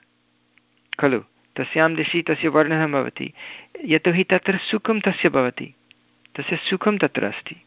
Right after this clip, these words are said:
अतः तस्यां दिशि तस्य वर्धनं भवति। हा. अत्-, अपि च तत्र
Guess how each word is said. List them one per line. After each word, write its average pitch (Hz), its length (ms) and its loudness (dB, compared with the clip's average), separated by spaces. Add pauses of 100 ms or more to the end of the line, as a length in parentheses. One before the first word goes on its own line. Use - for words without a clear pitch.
(360)
अतः 139 220 0
तस्यां 165 460 2
दिशि 165 400 -4 (500)
तस्य 143 200 0
वर्धनं 127 420 4
भवति। 110 380 -12 (1900)
हा. 58 220 -4 (600)
अत्-, 131 180 4
अपि 147 300 2
च - 100 2
तत्र 135 640 4